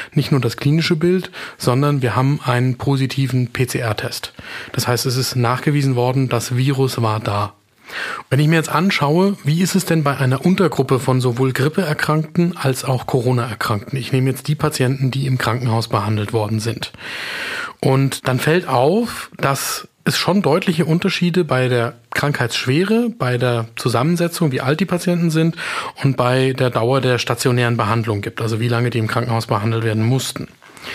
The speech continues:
Also wenn man sich zum Beispiel den Anteil von den Corona-Patienten anschaut und den Grippewellenpatienten, die im Krankenhaus behandelt werden mussten und dann beatmungspflichtig werden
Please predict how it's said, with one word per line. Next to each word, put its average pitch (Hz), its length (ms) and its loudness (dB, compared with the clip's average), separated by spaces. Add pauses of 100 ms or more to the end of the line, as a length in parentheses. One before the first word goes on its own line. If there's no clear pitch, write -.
(760)
Also 120 180 0
wenn 123 100 4
man 151 100 4
sich 165 160 -2
zum 151 140 2
Beispiel 156 580 2 (100)
den 139 380 2 (180)
Anteil 175 560 2
von 143 360 0
den 139 260 2
Corona-Patienten 160 960 2
anschaut 135 560 0
und 135 140 0
den 117 180 0
Grippewellenpatienten, 135 1200 0 (440)
die 135 340 2 (1040)
im 139 140 2
Krankenhaus 170 460 2
behandelt 156 380 0
werden 170 220 2
mussten 185 540 0
und 131 180 -2
dann 131 240 2
beatmungspflichtig 160 880 0
werden 190 400 2